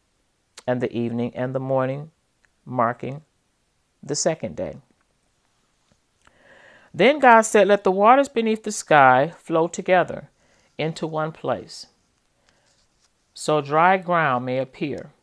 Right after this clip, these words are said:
And that is what happened.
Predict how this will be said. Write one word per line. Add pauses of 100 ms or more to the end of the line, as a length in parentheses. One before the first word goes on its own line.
(1400)
And
that
is
what
happened.